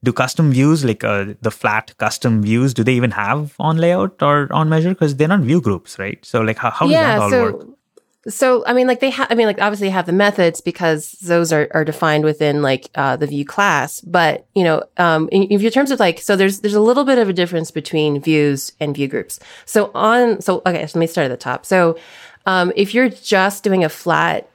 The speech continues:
Speaker 2: uh, flat custom view, you actually only need to do on draw. And there's actually, um, a lot of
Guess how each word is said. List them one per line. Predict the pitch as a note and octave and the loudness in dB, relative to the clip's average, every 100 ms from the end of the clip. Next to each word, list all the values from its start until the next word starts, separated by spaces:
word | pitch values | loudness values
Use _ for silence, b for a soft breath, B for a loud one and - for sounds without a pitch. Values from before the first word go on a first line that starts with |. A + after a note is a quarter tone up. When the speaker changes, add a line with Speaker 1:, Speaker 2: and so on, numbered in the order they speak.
| - | -6
Speaker 2:
uh, | E3 D3 C#3+ C#3+ - | -2 0 -2 -4 -8
flat | - E3 - | -4 -4 -2
custom | E3+ E3+ A3+ | -2 0 0
view, | A#3+ C#4 C#4+ C#4+ - | 0 0 0 -4 -10
you | F3+ G3+ G#3+ - - | -6 -4 -4 -6 -6
actually | F#3+ G#3 A3 G3 | -6 -2 -2 0
only | G3 G#3 G#3 | 2 4 4
need | F#3+ E3+ | 4 2
to | |
do | E3 D#3+ D#3+ D#3 | 0 0 0 -2
on | D#3 D3 D3 | -4 -4 -2
draw. | F#3 G3+ A2+ - B B B B | 0 2 0 -6 B B B B
And | G#3 G3 | 2 4
there's | G3+ G3 | 2 2
actually, | A3 A3 A#3+ G#3+ G3 - | -2 0 0 2 0 0
um, | F3 D#3+ D#3+ - | 2 2 0 0
a | |
lot | E3+ D#3+ | 0 2
of | D#3 D3 D3 | 0 -2 -8